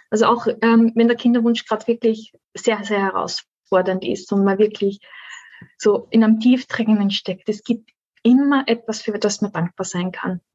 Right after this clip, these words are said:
Es gibt jeden Tag etwas, für das man dankbar k-, sein kann. Und wenn's nur ganz, eine ganz eine Kleinigkeit ist.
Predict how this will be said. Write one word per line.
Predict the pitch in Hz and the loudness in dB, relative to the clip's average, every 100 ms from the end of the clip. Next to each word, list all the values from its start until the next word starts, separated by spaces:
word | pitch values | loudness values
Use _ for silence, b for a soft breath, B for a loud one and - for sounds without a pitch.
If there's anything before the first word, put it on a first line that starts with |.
| - | -20
Es | - | -20
gibt | - - | -8 2
jeden | 226 233 | 4 4
Tag | 226 208 214 - | 4 2 0 -2
etwas, | 196 - 196 196 | -6 -4 -4 -6
für | - - | -10 -8
das | 202 - | -6 -4
man | 196 | -2
dankbar | 180 180 190 | -2 -2 -6
k-, | 190 - - | -6 -10 -20
sein | - 202 196 220 | -6 -2 2 2
kann. | 220 | 2
Und | 220 | 2
wenn's | 220 214 226 | 2 0 2
nur | 233 226 | 2 2
ganz, | 240 247 | 0 0
eine | 254 | 0
ganz | 233 220 | -4 -4
eine | 214 | -6
Kleinigkeit | 190 185 180 - 175 - | -8 -8 -10 -10 -10 -8
ist. | - - | -10 -12